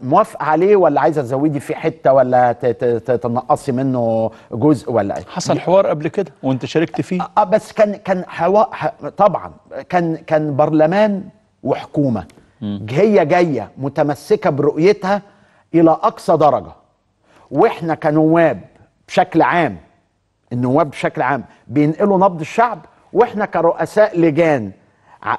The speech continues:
Speaker 1: آه، أصحاب اختصاص، بنوازن ما بين مطلب النائب بصفته ممثلا عن الشعب، وما بين رؤية الحكومة بصفتها صاحبة المسؤولية وصاحبة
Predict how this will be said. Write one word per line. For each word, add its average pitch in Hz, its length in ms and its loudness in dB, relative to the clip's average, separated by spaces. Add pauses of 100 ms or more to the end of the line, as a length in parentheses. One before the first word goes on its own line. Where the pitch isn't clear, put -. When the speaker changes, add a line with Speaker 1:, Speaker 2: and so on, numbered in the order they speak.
(120)
Speaker 1:
آه، 135 300 4 (100)
أصحاب 175 400 0
اختصاص، 208 720 -2 (260)
بنوازن 185 800 4
ما 170 100 2
بين 160 360 0 (120)
مطلب 160 500 0 (600)
النائب 180 540 0 (100)
بصفته - 460 -4
ممثلا 131 460 0
عن 165 120 2
الشعب، 233 280 2 (280)
وما 175 240 2
بين 220 300 2
رؤية 208 460 2
الحكومة 214 640 0
بصفتها 214 460 -2
صاحبة 190 440 -2
المسؤولية 180 720 0 (340)
وصاحبة 185 420 0